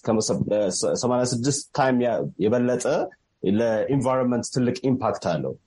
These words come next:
ስለዚህ፣ እ፣ ምንድነው፣ እ፣ እ፣ ይሄ ኢንቫይሮንመንቱ ላይ የሚያመጣው ነገር እነዚህ ቀጥታ ከተ-፣ ከ-፣ የሚ-፣ ወደ፣ ወደ ላንድፊልድ ወይንም ወደ፣ ወደዚህ ወደ ቆሻሻ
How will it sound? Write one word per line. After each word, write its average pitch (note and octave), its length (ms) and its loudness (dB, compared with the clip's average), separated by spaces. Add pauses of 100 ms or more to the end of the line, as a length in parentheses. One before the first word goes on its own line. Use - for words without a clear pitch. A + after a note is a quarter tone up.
(240)
ስለዚህ፣ A#2 440 2 (300)
እ፣ G2+ 100 2 (280)
ምንድነው፣ B2 500 0
እ፣ A2+ 200 -2
እ፣ A2+ 100 -2 (240)
ይሄ A2+ 180 -2 (280)
ኢንቫይሮንመንቱ B2+ 580 0
ላይ A#2+ 140 0
የሚያመጣው A2+ 500 0
ነገር C#3 260 0 (300)
እነዚህ C#3 300 2
ቀጥታ C#3 300 -2 (760)
ከተ-፣ D3 360 0
ከ-፣ - 220 -6
የሚ-፣ B2 320 0 (680)
ወደ፣ B2 200 2 (260)
ወደ B2 220 0
ላንድፊልድ C#3 580 0
ወይንም A#2 380 0
ወደ፣ A#2+ 180 0 (540)
ወደዚህ A#2+ 340 0
ወደ B2 220 2
ቆሻሻ C#3 300 -2